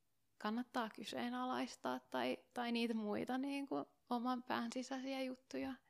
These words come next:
eikä niinku olla liian ankara myöskään sitten niinku,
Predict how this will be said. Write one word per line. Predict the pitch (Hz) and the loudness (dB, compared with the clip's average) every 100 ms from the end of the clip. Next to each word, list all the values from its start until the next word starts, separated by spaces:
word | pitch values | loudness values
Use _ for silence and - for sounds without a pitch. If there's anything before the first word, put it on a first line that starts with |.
| - | -8
eikä | 240 240 247 | -6 -4 -2
niinku | 240 247 254 247 - - - _ - | -2 -2 -2 -4 -8 -20 -20 _ 4
olla | 220 220 220 | 6 8 6
liian | 208 214 | 6 4
ankara | 202 208 233 247 254 | 2 2 2 4 4
myöskään | 254 254 - 226 233 | 4 2 0 -4 -4
sitten | 240 - 240 | -6 -6 -4
niinku, | 240 247 247 | -4 -4 -6